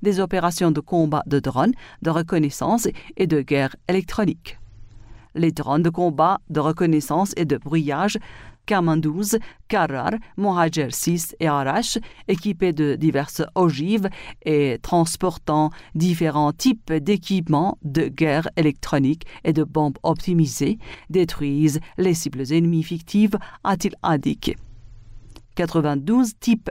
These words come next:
de chasseurs à intercepteurs, de bombardiers et de drones seront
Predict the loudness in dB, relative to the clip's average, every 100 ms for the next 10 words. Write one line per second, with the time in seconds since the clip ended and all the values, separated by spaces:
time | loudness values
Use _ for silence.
0 | -4 -2 0 -2 -2 0 -2 -2 -2 -2
1 | -2 -4 -4 0 0 -2 -8 -20 -12 0
2 | 0 2 0 0 0 2 2 2 -2 -16
3 | -2 0 2 0 -2 0 0 -2 -8 -2
4 | -2